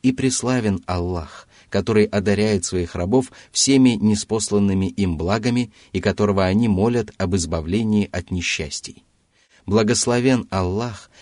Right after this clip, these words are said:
которого никто не способен восхвалить надлежащим образом, кроме Него самого. Превелик Аллах, который не лишает рабов своей милости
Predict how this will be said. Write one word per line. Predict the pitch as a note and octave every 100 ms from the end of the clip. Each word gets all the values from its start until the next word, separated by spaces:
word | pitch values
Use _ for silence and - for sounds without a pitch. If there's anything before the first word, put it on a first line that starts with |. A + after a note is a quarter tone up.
| -
которого | G2 A2+ A2 A2
никто | A2+ A2 - C#3+
не | B2+
способен | - G#2 - A2 G#2+ G#2
восхвалить | - F#2+ - F2+ E2+ A#2+ C3 - _ -
надлежащим | G2+ F#2 F#2 F2 G2+ - F2+ E2+
образом, | D2+ C#2+ - A#1+ - _ -
кроме | B2 B2
Него | A#2 A2+ G2+
самого. | - F#2 D#2 C2+ - _ _ _ _ _ _ _ -
Превелик | A#2 B2+ D3 D#3 C3 -
Аллах, | G#2+ G#2 A#2 B2+ - - _
который | - A2 A#2+ A2+
не | A2+
лишает | A2+ G#2+ C3 B2 G#2
рабов | G2+ G2 A2 -
своей | G2+ F#2+ F#2
милости | A#2 C3 F#2+ - -